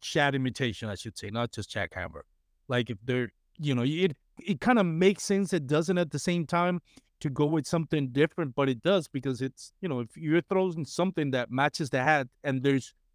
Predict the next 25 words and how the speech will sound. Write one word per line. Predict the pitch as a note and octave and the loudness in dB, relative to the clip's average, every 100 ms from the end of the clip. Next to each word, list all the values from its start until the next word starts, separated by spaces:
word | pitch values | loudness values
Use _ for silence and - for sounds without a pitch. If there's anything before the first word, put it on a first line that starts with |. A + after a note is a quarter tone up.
| _ _ - | _ _ 0
the | D3+ | 2
population | - E3 E3+ E3 D#3 D#3+ D#3+ | 2 2 4 4 2 2 0
of | C3 | 0
the | B2+ | -2
bait | A#2+ D3 C#3+ - | 2 2 2 -2
fish | C3+ A#2+ | -4 -2
is | B2+ G2+ | -4 -6
so | - D3+ C3+ | 0 2 2
great, | - C3+ D#3+ D3 A2 - - _ - | 0 2 4 4 0 -10 -20 _ 0
chances | F#3+ G3 D#3 A#2 | 2 2 0 2
are | F3 B2+ | 2 2
they're | B2 | -2
just | D#3 D3+ | -2 -2
gonna | C#3+ B2 | -2 -2
stick | - C3+ | -2 -4
with | B2 | -4
the | A2 | -4
bait | - F3 - | 2 2 2
fish. | B2 - | -2 2
Well, | B2+ B2 | 4 4
if | A#2 | 2
you | C3+ | -2
throw | B2+ C#3 | -2 0
something | C3 C#3 C3 A2+ G#2+ | 0 -2 -4 -4 0
different, | F#3 - B2+ A#2 | 0 0 0 -2